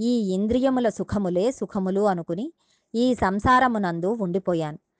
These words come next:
నీ తండ్రి సంసార సుఖములను అనుభవిస్తూ వైరాగ్య సంపత్తిని పొంది సన్యసించి వెళ్ళిపోయాడు.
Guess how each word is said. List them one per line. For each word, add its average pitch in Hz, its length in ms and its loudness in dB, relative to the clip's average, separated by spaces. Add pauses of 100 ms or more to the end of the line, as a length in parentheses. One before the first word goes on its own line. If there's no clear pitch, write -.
(300)
నీ 220 240 2
తండ్రి 190 560 -2 (280)
సంసార 277 540 4
సుఖములను 214 580 0
అనుభవిస్తూ 185 720 -2 (420)
వైరాగ్య 247 600 6
సంపత్తిని 247 540 0
పొంది 190 380 0
సన్యసించి 185 840 -2
వెళ్ళిపోయాడు. 170 640 -2